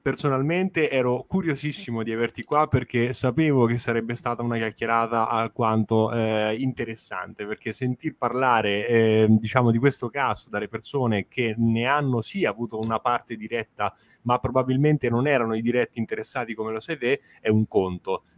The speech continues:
Eh, avere a che fare direttamente con te è tutto un altro e questa sera ce lo stai dimostrando in qualche modo. Quindi io intanto ti ringrazio per essere qui con noi e per dare, eh, la tua,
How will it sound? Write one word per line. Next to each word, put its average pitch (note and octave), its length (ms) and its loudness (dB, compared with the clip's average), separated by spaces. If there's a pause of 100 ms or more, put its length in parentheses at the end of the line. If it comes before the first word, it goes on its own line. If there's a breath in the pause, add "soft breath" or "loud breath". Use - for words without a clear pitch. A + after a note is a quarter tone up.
Eh, A#2 260 0
avere D3 360 2
a A#2+ 40 -4
che - 140 -14
fare A#2+ 260 -4
direttamente A#2 540 -4
con D#3 180 0
te A#2+ 220 -2
è C3+ 160 -4
tutto C#3 460 -6
un C#3 160 -4
altro F#2+ 360 -2
e A#2+ 40 -2
questa B2+ 260 -6
sera A2 320 -2
ce - 160 -12
lo A2 80 -2
stai G#2+ 240 -4
dimostrando G#2 580 -2
in F#2+ 60 -2
qualche G2+ 320 -2
modo. G2 320 -4
Quindi A2 340 0 (220 loud breath)
io C#3 140 -2
intanto C3+ 360 0
ti A#2 120 -2
ringrazio A#2 500 0
per A2 120 0
essere G#2+ 260 -4
qui G#2+ 140 -10
con A2+ 160 -4
noi C3 120 0
e C#3 80 0
per - 140 -6
dare, A2 320 2 (180 soft breath)
eh, A2 220 4
la A2 160 2
tua, A2 320 4